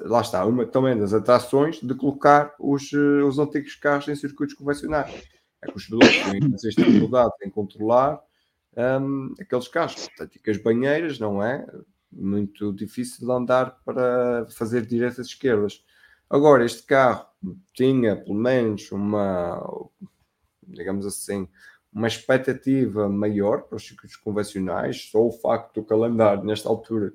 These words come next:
ter muitos mais circuitos convencionais do que tem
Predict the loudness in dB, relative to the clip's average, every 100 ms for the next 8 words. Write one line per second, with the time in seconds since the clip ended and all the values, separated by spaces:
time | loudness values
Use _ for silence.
0 | -2 2 2 -2 _ _ _ _ _ 0
1 | 4 4 2 0 0 0 0 -6 -8 -14
2 | -8 -4 -4 -4 -4 -2 0 -2 -2 -4
3 | -6 _ 0 2 2 -2